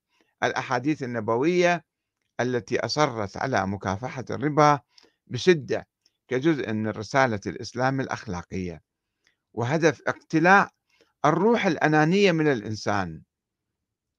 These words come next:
وكان آخر الأحاديث ما ورد في خطبة النبي في حجة الوداع. خروج الأمراء والعمال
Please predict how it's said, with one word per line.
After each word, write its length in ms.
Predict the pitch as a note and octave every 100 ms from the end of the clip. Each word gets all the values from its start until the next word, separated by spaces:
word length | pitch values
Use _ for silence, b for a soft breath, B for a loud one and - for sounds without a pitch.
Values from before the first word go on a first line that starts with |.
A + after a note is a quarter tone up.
| _
وكان 560 | G#2 A#2+ D3 C#3+ B2+ A#2 _ _ _ _ _ -
آخر 580 | D#3+ D#3+ C3+ B2 A#2 F#2+ -
الأحاديث 800 | B2 A2+ A#2 A2+ B2 E3+ E3+ _ _ _ _
ما 140 | A#2 A#2
ورد 420 | B2 D3+ C#3 C3
في 200 | G2+ A2
خطبة 360 | G#2 D3 B2+ A2+
النبي 440 | A2 G#2 G#2+ D3 D3
في 200 | - G#2+
حجة 380 | - A#2 C3 B2+
الوداع. 500 | G2 F#2 F2+ D2+ - - - _ _ _ _ _ _ _ _ _ _ _ _ _ _ _ _ _ _ b b b _ _ _ - - - _ _
خروج 520 | D#3+ E3 A3 A#3 - -
الأمراء 720 | E3 - E3 E3 F#3+ G#3 -
والعمال 720 | C#3+ D3 - D3 D#3+ F3 E3+